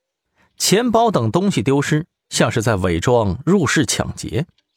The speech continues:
李明耀让张浩先去休息一下，他连轴转了好几个通宵了，身体会吃不消的。过了一会儿，汪旭东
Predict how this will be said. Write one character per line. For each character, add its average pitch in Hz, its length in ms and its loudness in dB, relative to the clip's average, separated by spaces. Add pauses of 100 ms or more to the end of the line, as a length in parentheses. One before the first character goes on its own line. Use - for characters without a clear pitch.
(1700)
李 151 200 2
明 180 120 0
耀 240 220 2
让 143 160 0
张 220 180 -2
浩 - 240 -2
先 147 160 -4
去 117 120 -2
休 185 260 0
息 - 120 -6
一 - 80 -10
下， - 200 -14 (580)
他 190 140 0
连 202 240 2
轴 202 160 2
转 202 180 2
了 98 80 0
好 151 220 0
几 131 100 -2
个 92 100 -4
通 143 200 -2
宵 147 180 0
了， 147 160 -4 (240)
身 208 300 0
体 - 300 -8
会 - 140 -2
吃 - 180 -2
不 95 100 -4
消 98 240 0
的。 - 120 -12 (1000)
过 302 240 4
了 104 120 -2
一 87 100 -4
会 - 120 -12
儿， - 140 -14 (480)
汪 214 260 0
旭 120 220 -2
东 185 240 0